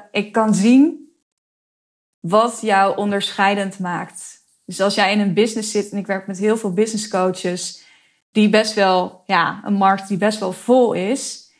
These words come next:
Ik kan jouw eigenheid en je persoonlijkheid, jouw visie dusdanig uitvergroten. En de invalshoeken en de teksten pakken waarmee jij echt het verschil gaat maken.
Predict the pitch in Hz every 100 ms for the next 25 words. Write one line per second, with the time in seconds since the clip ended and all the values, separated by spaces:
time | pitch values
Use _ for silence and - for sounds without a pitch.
0 | _ _ _ _ _ _ _ _ _ _
1 | _ _ 226 240 247 240 233 214 208 214
2 | - _ 202 233 320 294 247 220 220 220
3 | - - 202 202 202 196 196 - 202 -
4 | 220 285 277 220 220 214 214 - - 190
5 | 185 208 254 - 202 196 208 - _ 220
6 | 269 - 220 214 214 - 220 - 240 -
7 | 233 254 254 269 320 _ _ _ _ _
8 | _ _ - 220 226 220 247 269 262 247
9 | 240 226 214 214 202 208 226 254 - 220
10 | - 220 233 240 208 208 208 202 202 -
11 | 240 254 247 208 - 196 - 214 214 185
12 | - 190 196 - 214 214